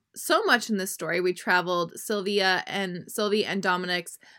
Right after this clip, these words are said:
uh, romance from beginning to end, and it was so endearing. But like others have previously mentioned, the romance didn't take prominence in this story.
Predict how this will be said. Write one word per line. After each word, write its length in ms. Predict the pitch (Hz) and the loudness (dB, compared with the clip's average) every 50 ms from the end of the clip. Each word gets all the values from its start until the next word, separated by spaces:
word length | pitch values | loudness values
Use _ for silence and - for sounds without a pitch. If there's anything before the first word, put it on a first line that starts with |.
| - _ - - | -20 _ 0 2
uh, 180 | 175 180 175 170 | 4 4 4 4
romance 340 | 185 185 185 185 180 180 - | 2 2 2 0 -2 -2 -4
from 140 | - 202 185 | -4 -6 -4
beginning 300 | 180 190 185 180 180 170 | -2 -2 -2 -2 -4 -6
to 180 | - - - | -6 -4 0
end, 160 | 220 220 208 | 0 0 0
and 120 | 202 190 196 | 0 -2 -4
it 60 | 165 | -4
was 140 | 151 175 - | -6 -6 -4
so 160 | - 180 170 | -4 -4 -2
endearing. 480 | 170 175 175 190 196 190 190 190 190 190 | -4 -2 0 2 2 2 2 2 0 -2
But 160 | 208 - - | -2 0 2
like 200 | 208 214 220 - | 2 2 2 2
others 300 | - 214 220 220 220 214 | 0 0 2 2 0 -2
have 140 | 233 214 - | -4 -6 -6
previously 400 | - 226 202 185 185 185 - 185 | -4 -2 0 0 -2 -2 -4 -6
mentioned, 320 | 170 165 156 - - 185 175 | -4 -6 -6 -6 -6 -6 -6
the 60 | 165 | -2
romance 400 | 170 180 180 180 185 180 185 - | -2 -2 -2 -2 -2 -4 -6 -6
didn't 280 | - 190 175 170 - - | -6 -4 -4 -4 -6 -8
take 300 | - 220 185 170 - _ | -6 -6 -6 -6 -8 _
prominence 640 | - - - 208 180 180 180 175 175 170 170 170 - | -20 -10 -4 -2 -2 0 0 -2 -4 -6 -6 -6 -6
in 80 | 202 | -8
this 160 | 180 185 - - | -8 -6 -8 -10
story. 440 | - - 165 151 156 165 160 208 | -8 -6 -6 -4 -2 -4 -4 -6